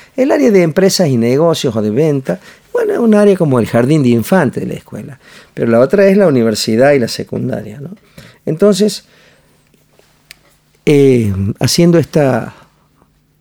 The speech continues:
mínima y pequeña improvisación, este, me doy cuenta de que como todo está programado, está, todo está ordenado,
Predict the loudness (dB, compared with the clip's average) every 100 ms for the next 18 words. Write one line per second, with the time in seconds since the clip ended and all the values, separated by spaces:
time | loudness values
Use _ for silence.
0 | _ _ _ _ 0 4 6 6 4 4
1 | 2 0 0 -2 0 0 2 0 0 -2
2 | -2 -2 -4 -2 -2 0 -2 -6 _ _
3 | -20 _ _ -16 -16 _ -18 -16 -16 _
4 | _ _ _ -8 -2 2 2 0 0 0
5 | 2 0 -2 -2 -2 0 2 2 2 0
6 | -2 0 0 0 0 0 -2 -2 -4 -6
7 | -14 _ _ _ _ _ _ _ -14 -8
8 | -6 0 2 2 0 -2 -2 0 -2 -2
9 | -2 0 0 0 2 2 0 -2 -6